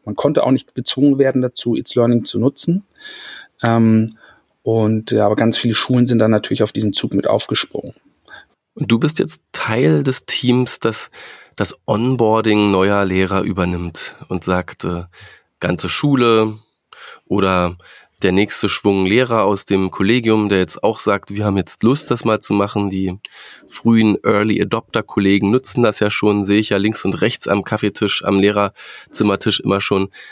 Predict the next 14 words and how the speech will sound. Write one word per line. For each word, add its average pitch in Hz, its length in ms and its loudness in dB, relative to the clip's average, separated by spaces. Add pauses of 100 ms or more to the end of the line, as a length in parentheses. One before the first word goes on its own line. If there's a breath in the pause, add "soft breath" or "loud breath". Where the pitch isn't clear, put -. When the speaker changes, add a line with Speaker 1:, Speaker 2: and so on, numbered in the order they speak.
(100)
Speaker 2:
Jetzt - 200 -6
will 101 120 2
ich - 180 -4
auch. 120 400 -2 (380 loud breath)
Dann, 107 300 2
äh, 98 180 2
gehe 104 160 2
ich 117 120 -4
zum 101 240 0
Zentrum 107 360 0
für 95 140 -2
Medien 143 600 2
und, - 420 -2
äh, - 60 -20